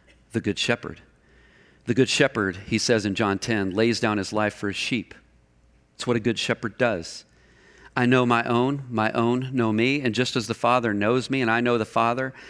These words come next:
I will lay down my life for my sheep. I would die for you."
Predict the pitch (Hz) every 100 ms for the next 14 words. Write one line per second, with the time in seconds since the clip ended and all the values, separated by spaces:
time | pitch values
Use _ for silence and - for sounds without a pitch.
0 | - - - 117 104 98 113 127 127 -
1 | 107 107 110 110 98 90 - - - -
2 | 98 101 98 - 85 - - _ _ _
3 | _ _ _ _ _ _ - 101 104 107
4 | 95 82 - 65 113